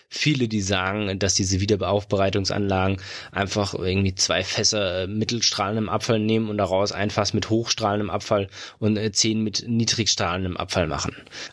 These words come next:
Allerdings gibt's sehr viele Forschungsgruppen, insbesondere in China, den U S A und Frankreich, die daran forschen, diese Möglichkeiten zu verbessern. Zweitausendelf hat China beispielsweise auch einen Durchbruch gemeldet, womit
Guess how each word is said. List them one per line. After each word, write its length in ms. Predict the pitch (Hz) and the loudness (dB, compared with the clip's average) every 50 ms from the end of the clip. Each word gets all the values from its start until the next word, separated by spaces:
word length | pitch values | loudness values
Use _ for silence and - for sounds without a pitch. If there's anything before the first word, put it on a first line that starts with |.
| _ | _
Allerdings 540 | - 117 127 135 131 127 135 135 143 139 139 | -4 -2 0 0 0 0 0 0 0 0 -2
gibt's 260 | - 127 - - - | -2 -4 -2 0 0
sehr 300 | - 104 104 117 131 143 | 0 0 2 2 2 2
viele 500 | 139 - - 170 156 147 143 143 147 143 143 _ _ _ _ _ _ _ _ _ _ _ | 0 0 0 0 2 2 2 0 0 -2 -4 _ _ _ _ _ _ _ _ _ _ _
Forschungsgruppen, 840 | _ - - 127 147 202 202 254 233 214 - - - 196 - 185 160 | _ -4 0 2 2 2 2 0 -4 -4 -4 -2 -2 -2 -2 -2 0
insbesondere 640 | 143 147 139 - - 135 123 131 131 135 131 131 113 | 2 0 0 2 2 2 2 2 2 2 2 0 0
in 120 | 120 120 | 0 0
China, 320 | 120 - 147 135 131 127 | 0 2 2 2 2 2
den 160 | 117 117 110 101 | 0 0 -2 -2
U 100 | 113 120 | 0 0
S 80 | 117 120 | 2 2
A 140 | 98 101 | 2 2
und 140 | 104 104 98 | 2 2 0
Frankreich, 580 | - - 117 143 160 - - 160 160 156 - - 123 | -2 0 0 0 0 2 2 2 2 2 -2 -4 -2
die 140 | 120 117 | -2 0
daran 320 | 117 123 110 101 107 113 110 | 2 2 2 2 2 0 0
forschen, 560 | - - - 117 110 110 113 113 - 120 110 - - - - - - - | -4 -4 -2 0 2 2 2 2 0 -2 -4 -8 -14 -20 -20 -14 0 0
diese 240 | 120 113 104 117 110 | 2 2 4 2 2
Möglichkeiten 760 | 104 107 107 104 - 104 - - - 95 92 92 104 98 | 2 2 0 0 0 -2 -2 0 0 0 0 0 -2 -2
zu 120 | 90 - - | 0 0 0
verbessern. 440 | - 139 127 135 123 - - - - _ _ _ _ _ _ _ _ _ _ _ - | 0 0 0 2 0 0 -2 -2 -8 _ _ _ _ _ _ _ _ _ _ _ -4
Zweitausendelf 720 | - 117 110 110 117 113 104 110 104 131 180 254 - - | -2 0 0 2 2 0 0 0 0 2 2 2 2 0
hat 140 | 160 139 | -2 -2
China 220 | - - 156 143 127 | 0 0 0 0 2
beispielsweise 580 | 120 117 - - 120 - - 113 110 107 95 | 2 0 0 0 0 0 2 2 2 2 0
auch 120 | 92 90 - | -2 -2 -2
einen 200 | 92 104 107 101 | 0 0 0 2
Durchbruch 460 | 101 127 185 208 - - 233 220 - | 2 2 0 0 0 0 -2 -2 0
gemeldet, 440 | - 180 160 160 165 160 156 147 143 | -2 0 2 2 2 0 -2 -2 -2
womit 340 | 127 123 131 139 139 - | 0 0 2 0 -2 -4